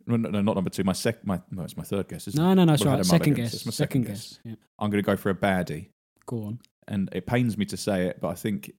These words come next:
Speaker 1: uh, Adolf Hitler might be in there.
Speaker 2: Adolf Hitler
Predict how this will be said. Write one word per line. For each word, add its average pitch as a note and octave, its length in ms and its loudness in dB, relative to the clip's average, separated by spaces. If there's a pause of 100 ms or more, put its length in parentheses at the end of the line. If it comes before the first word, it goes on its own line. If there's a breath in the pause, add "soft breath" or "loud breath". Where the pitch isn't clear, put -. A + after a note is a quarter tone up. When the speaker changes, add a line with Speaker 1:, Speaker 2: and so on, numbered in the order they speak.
(120)
Speaker 1:
uh, F2+ 340 0 (600)
Adolf G2 440 0
Hitler F2+ 420 -4 (100)
might F#2 240 -4
be F#2 140 -4
in F2 140 -4
there. E2+ 160 -8 (440)
Speaker 2:
Adolf F3 500 0
Hitler A2+ 440 -10